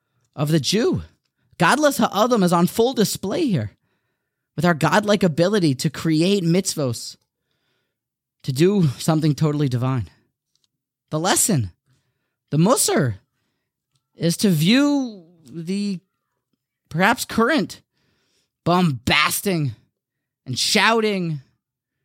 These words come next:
demeaning words, the sardonic rambling, the needless and idle chatter, to bring it to an end,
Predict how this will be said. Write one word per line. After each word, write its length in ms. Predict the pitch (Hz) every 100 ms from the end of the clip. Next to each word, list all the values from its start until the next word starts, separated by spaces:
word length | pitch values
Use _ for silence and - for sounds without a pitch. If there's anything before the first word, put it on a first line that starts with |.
| -
demeaning 580 | 180 202 247 277 254 208
words, 680 | 214 214 202 180 - - - _ _ _ _ _ _ _ _ -
the 80 |
sardonic 760 | 135 202 175 117 220 254 277 226 185 151
rambling, 760 | 160 247 277 254 247 233 233 196 _ _ _ _ _ _ _ -
the 100 | 170
needless 720 | 175 196 302 330 277 208 - -
and 140 | 180 175 208
idle 320 | 254 302 240
chatter, 800 | - - - 247 285 294 311 262 _ _ _ _ _ _ _ _ _ _ _ _
to 100 | -
bring 160 | 151 269
it 80 | 294
to 120 | 226
an 60 | 220
end, 340 | 359 240 107